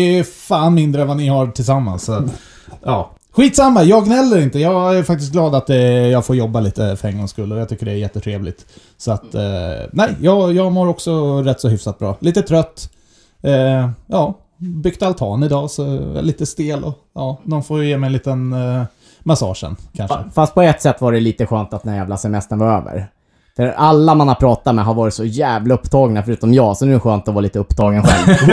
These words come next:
Speaker 1: <laughs>
Speaker 2: Bara känna sig behövd.
Speaker 1: Ja, jo. Nej, du, jag har märkt på det. Du har inte haft så jätterolig semester. Men du hittar ju fan aldrig på någonting heller.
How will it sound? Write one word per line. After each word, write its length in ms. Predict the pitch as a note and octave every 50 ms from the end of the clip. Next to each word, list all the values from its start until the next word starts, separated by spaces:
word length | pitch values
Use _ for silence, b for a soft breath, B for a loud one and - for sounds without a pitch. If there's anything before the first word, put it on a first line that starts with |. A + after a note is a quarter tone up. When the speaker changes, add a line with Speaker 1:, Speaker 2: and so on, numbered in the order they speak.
| G3+ -
Speaker 1:
<laughs> 480 | G3 G3+ A#3+ F3 F#3+ - - - - C#3+
Speaker 2:
Bara 100 | C#3+ C#3
känna 300 | C#3 F3+ E3 D3 D3+ D3+
sig 120 | D3+ D3+ C#3
behövd. 520 | C#3+ C#3+ D#3+ D#3 C3 G#2+ G2 G2+ G#2+ A2 B2
Speaker 1:
Ja, 400 | B2 D3+ D#3 D#3+ D#3 E3 E3 D#3
jo. 260 | D3 D3 D3+ C#3+ D3 -
Nej, 200 | - D#3+ E3 F3+
du, 140 | D#3+ C3+ C#3
jag 160 | D3+ D#3 E3+
har 80 | F#3 F#3
märkt 260 | F3+ G3 A3 G#3+ -
på 60 | - B2+
det. 120 | A2 A2
Du 60 | B2+
har 80 | C#3+ D#3+
inte 120 | D#3 D#3
haft 140 | D3+ - -
så 100 | - D3+
jätterolig 580 | D3+ D#3+ D#3 - - D3 D#3+ G3+ G#3+ C#3 G2 F#2+
semester. 340 | G#2 G#2 G2 - - A#2
Men 120 | A#2 C3+ D#3+
du 80 | G#3
hittar 200 | B3 C4+ C4+ -
ju 60 | B3+ B3
fan 180 | - A#3 A3+
aldrig 200 | A#3 A#3 A3+ F3+
på 80 | - B3
någonting 360 | - - F3+ A#2 - B2 B2+ D3
heller. 280 | G#3 D#4 - E2+ -